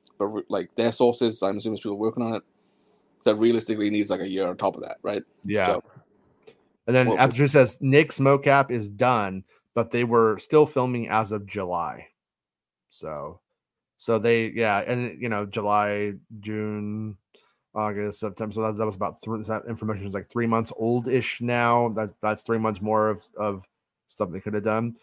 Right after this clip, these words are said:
Speaker 2: So,
Speaker 1: depends,
Speaker 2: yeah.
Speaker 1: yeah, like, it could, it
Speaker 2: Yeah.
Speaker 1: could get impacted by it. Like, obviously, the, like, the actress won't be allowed to go and promote it anyway.
Speaker 2: Yeah.
Speaker 1: So, it depends how much they wanna rely on that sort of promotion. I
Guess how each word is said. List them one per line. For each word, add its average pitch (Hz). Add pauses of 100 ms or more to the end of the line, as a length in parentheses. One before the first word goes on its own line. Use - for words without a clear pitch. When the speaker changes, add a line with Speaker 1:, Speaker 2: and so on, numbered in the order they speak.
(200)
Speaker 2:
So, 117
Speaker 1:
depends, 107
Speaker 2:
yeah. 117
Speaker 1:
yeah, -
like, 98
it 104
could, 127
it 113
Speaker 2:
Yeah. 113
Speaker 1:
could 123
get 113
impacted 104
by 98
it. 101
Like, 113
obviously, 131
the, 107
like, 104
the 104
actress 107
won't 95
be 101
allowed 101
to -
go 101
and 101
promote 107
it 92
anyway. 107 (540)
Speaker 2:
Yeah. 104
Speaker 1:
So, 101 (540)
it -
depends 113
how 110
much 104
they 104
wanna 107
rely 104
on 101
that 104
sort 101
of -
promotion. 107
I 95